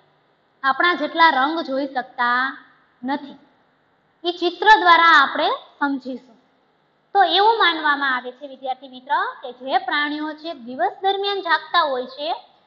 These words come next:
એ થોડાક રંગ જોઈ શકે છે. આપણા જેટલા તો નથી જ જોઈ શકતા, પણ એ થોડા ઘણા તો જોઈ શકે છે. પરંતુ જે પ્રાણીઓ છે, એ ફક્ત રાત્રે જ જાગે છે, એટલે કે દિવસે સતત સૂતા રહીએ છે, ઊંઘતા રહીએ છે અને રાત્રે જાગે છે,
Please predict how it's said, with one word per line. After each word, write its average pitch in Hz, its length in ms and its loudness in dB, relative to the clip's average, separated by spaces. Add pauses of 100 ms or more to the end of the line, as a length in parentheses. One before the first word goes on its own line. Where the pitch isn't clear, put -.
(220)
એ 339 60 -6
થોડાક 392 420 2
રંગ 381 220 -4
જોઈ 339 160 -6
શકે 233 320 -14
છે. - 160 -20 (760)
આપણા 330 240 0
જેટલા 370 280 0
તો 415 140 -2
નથી 480 240 0
જ - 140 -12
જોઈ 285 100 -8
શકતા, 302 480 0 (480)
પણ 294 260 0 (360)
એ 359 40 0
થોડા 359 360 4
ઘણા 370 260 0
તો 392 140 -2
જોઈ 381 240 -2
શકે - 320 -8
છે. - 200 -20 (320)
પરંતુ 349 640 -4
જે 330 360 -4
પ્રાણીઓ 277 600 -4
છે, 277 180 -14
એ 247 220 -12
ફક્ત 359 500 -8
રાત્રે 311 640 2
જ - 120 -12
જાગે 226 320 -8
છે, 220 140 -20
એટલે 240 220 -14
કે 330 120 -8
દિવસે 285 400 -10
સતત 330 280 -6 (640)
સૂતા 415 280 0
રહીએ 240 180 -6
છે, 349 120 -10
ઊંઘતા 381 500 2
રહીએ 233 200 -8
છે 285 140 -16
અને 339 200 -8
રાત્રે 381 380 2
જાગે 247 320 -6
છે, 302 260 -10